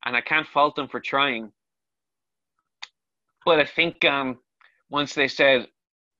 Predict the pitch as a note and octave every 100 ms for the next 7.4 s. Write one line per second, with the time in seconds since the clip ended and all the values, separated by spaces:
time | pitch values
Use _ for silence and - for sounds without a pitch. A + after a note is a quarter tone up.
0 | _ _ _ - D#3 F3+ - F3+ - G3
1 | G#3+ G#3+ G3 F#3 F3 E3+ C3+ F3+ - D#3+
2 | C#3 B2+ A#2 G#2 _ _ _ _ D3 -
3 | F3+ E3 D#3 - _ C3+ G3+ A3 F#3+ -
4 | F#3+ D3+ C3+ B2 A#2 D#3+ F3 F3 D#3+ -
5 | E3 D#3+ D3 B2 C#3+ A#2 G#2+ C3+ C#3 C#3
6 | - C#3+ C3 C3 - D3 D3 D3 D3+ D3+
7 | C#3 C#3 D3 -